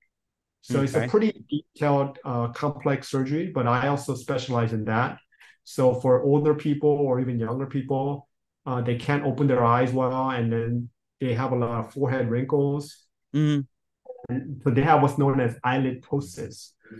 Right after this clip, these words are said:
Speaker 1: So eyelid ptosis is, you know, very, very, um, uh, you know, it's very technical surgery.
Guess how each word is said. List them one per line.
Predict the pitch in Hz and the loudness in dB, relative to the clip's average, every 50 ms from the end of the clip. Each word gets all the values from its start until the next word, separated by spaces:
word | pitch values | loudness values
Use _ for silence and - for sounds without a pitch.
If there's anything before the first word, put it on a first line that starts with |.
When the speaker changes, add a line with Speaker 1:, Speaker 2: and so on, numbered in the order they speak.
| - - _ | -20 -20 _
Speaker 1:
So | - - - 147 135 127 123 | -10 -6 -2 2 4 4 4
eyelid | 123 117 127 139 156 156 151 147 - | 4 4 4 6 6 6 6 6 4
ptosis | 143 139 135 - - 135 127 123 - - - - | 0 0 0 0 -2 -4 -4 -4 -6 -10 -10 -6
is, | 127 113 110 110 107 104 - - - - - - | -4 -2 -2 -2 -4 -6 -8 -12 -20 -20 -16 -10
you | 117 113 | -8 -8
know, | 110 | -6
very, | 107 117 113 113 117 117 117 113 | -4 -2 0 2 2 2 2 2
very, | 110 113 110 110 110 107 107 | 0 0 -2 -2 -2 -2 -4
um, | 107 104 101 104 104 101 - - 104 - _ _ _ _ _ _ _ - | -4 -4 -4 -4 -6 -6 -10 -14 -18 -20 _ _ _ _ _ _ _ -8
uh, | 113 107 104 104 104 104 101 - - | -8 -6 -6 -6 -8 -12 -12 -10 -6
you | 113 113 | -4 -4
know, | 113 | -4
it's | 107 101 | -4 -2
very | 110 120 120 120 120 | 2 2 2 2 0
technical | - - - - 143 143 - 131 123 | -4 -10 -8 -4 -4 -4 -4 -4 -6
surgery. | - - 123 120 117 120 123 120 123 123 120 | -6 -4 -4 -2 -2 0 0 0 -2 -2 -6